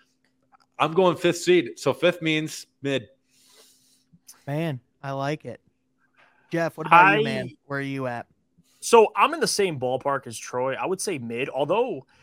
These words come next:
Speaker 3: because if I think about it, I, I like Atlanta better, and I have them mid. So just by doing that math, it's either play-in or,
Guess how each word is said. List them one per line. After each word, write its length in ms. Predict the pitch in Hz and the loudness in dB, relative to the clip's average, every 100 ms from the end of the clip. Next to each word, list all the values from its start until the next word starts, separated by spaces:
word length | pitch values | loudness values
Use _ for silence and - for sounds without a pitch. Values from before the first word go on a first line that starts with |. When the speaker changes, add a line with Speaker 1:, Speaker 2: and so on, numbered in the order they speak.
| _ | _
Speaker 3:
because 300 | 147 196 131 - | 0 0 0 -6
if 140 | 139 | 0
I 80 | 156 | 0
think 180 | 185 202 | 2 0
about 220 | 135 120 | 2 0
it, 80 | 113 | -2
I, 200 | 117 143 160 | 0 0 0
I 80 | 151 | 0
like 200 | 226 285 | 2 0
Atlanta 280 | 185 165 127 | 0 -2 -4
better, 400 | 110 117 151 220 _ _ _ _ | -6 -2 -2 -2 _ _ _ _
and 100 | 135 | -2
I 80 | 131 | 2
have 200 | 143 139 | 4 4
them 200 | 131 120 | 2 0
mid. 240 | 123 104 _ _ _ | -4 -4 _ _ _
So 440 | - 160 135 123 - _ _ 160 131 | 0 4 4 2 -4 _ _ -16 -6
just 220 | 170 - | -4 6
by 140 | 175 | 6
doing 220 | 156 160 151 | 6 2 4
that 180 | 156 | 4
math, 300 | 156 139 123 | 6 2 2
it's 100 | 131 | -4
either 220 | 143 139 120 | -4 -4 -4
play-in 460 | 143 143 139 127 | -2 0 0 -2
or, 240 | 131 131 | -2 -4